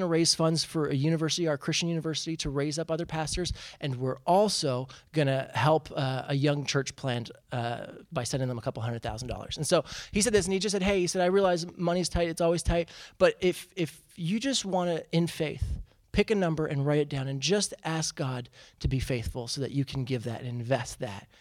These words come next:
in eternity," so to speak. And so I did. I prayed about it and I thought about it. And you need to know, at eighteen years old, I had taken a year off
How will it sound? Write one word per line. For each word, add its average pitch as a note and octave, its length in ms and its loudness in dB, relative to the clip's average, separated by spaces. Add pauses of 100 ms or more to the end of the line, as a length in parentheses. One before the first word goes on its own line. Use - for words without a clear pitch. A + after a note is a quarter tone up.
in C#3+ 80 -8
eternity," A2 360 -4
so A2+ 160 -12
to A2 60 -16
speak. - 380 -16 (640)
And F3 80 4
so A3+ 140 8
I G#3 80 10
did. G3+ 160 6
I D3 80 6
prayed G3 260 6
about F#3+ 200 8
it F#3+ 40 6
and F#3 80 2
I F3+ 40 4
thought F3 200 2
about E3 220 2
it. E3 80 2
And E3 100 2
you F#3 120 8
need F3+ 80 4
to F#3 100 -2
know, E3 140 6
at D3+ 100 0
eighteen F#3 260 2
years F#3 180 2
old, D#3+ 180 4
I D3+ 60 2
had D3 140 0
taken E3 220 2
a D3 60 2
year E3 180 6
off F3 240 2